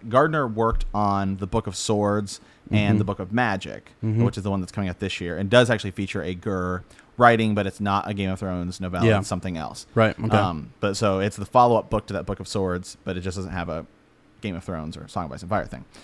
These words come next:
Speaker 1: Um, anyway, so in talking about that book, helping him out in that, as much as I enjoyed working with Gardner, I did not have the time.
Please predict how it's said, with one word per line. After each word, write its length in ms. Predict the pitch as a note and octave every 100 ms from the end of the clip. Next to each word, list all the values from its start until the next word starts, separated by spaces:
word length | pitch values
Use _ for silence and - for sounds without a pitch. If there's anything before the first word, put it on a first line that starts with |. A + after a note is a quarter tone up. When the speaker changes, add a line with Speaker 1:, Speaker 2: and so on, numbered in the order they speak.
| - - -
Speaker 1:
Um, 140 | C3
anyway, 180 | C#3 G#2+
so 180 | A#2+ A#2
in 180 | A2 G#2+
talking 240 | B2 A2+
about 220 | G2 -
that 260 | G#2+ G#2+ -
book, 160 | F2
helping 280 | - G2 G2+
him 100 | F#2+
out 100 | E2
in 60 | G#2+
that, 220 | G2+ -
as 120 | F#2
much 120 | B2
as 80 | A#2+
I 60 | A#2+
enjoyed 300 | G#2+ G#2 G2
working 240 | C3 C3
with 140 | B2 -
Gardner, 340 | G2 G2 F#2+
I 80 | G2
did 120 | A#2+
not 120 | B2+
have 120 | A#2+
the 60 | G#2
time. 400 | E3+ G2 E2+